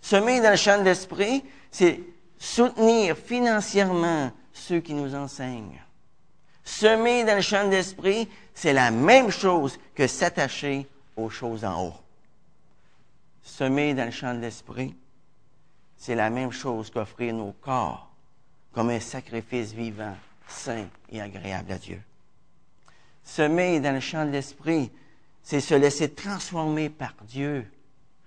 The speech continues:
afin de pouvoir discerner quelle est sa volonté, ce qui est bon, agréable et parfait.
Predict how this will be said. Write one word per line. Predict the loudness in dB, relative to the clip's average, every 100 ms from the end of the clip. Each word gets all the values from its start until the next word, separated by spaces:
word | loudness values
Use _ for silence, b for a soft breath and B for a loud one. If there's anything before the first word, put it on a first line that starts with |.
| -6 -2
afin | 2 2
de | 2
pouvoir | 2 2 2 0
discerner | -6 -2 0 0 0 -2
quelle | -4 -4
est | -4
sa | -2 -2
volonté, | -2 -2 -2 -6 -4 -2 -2 -6 -10 -20 -20 -20 -20 -20 -20 -20 -20 -20
ce | 0
qui | 2
est | 2
bon, | 2 2 0 -6 -14 -20 -20 -18 -14
agréable | -12 -4 0 0 0 -4 -8 -14 -16
et | -14
parfait. | -6 -6 -6 -16